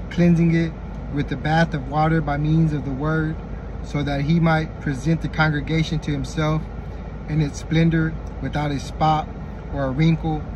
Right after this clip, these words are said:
or any of such things, but holy and without blemish." Amen. Romans five fifteen.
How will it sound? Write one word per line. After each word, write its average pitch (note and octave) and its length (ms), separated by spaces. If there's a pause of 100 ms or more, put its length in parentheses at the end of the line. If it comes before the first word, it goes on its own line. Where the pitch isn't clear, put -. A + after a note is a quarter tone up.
(320)
or C3 140
any D#3 300
of D3 160
such D#3 240
things, D#3+ 520 (220)
but C3 160
holy D#3+ 480 (260)
and C3 120
without C3 340
blemish." C#3 460 (1900)
Amen. C3 400 (840)
Romans D3+ 420
five D3+ 280
fifteen. E3 560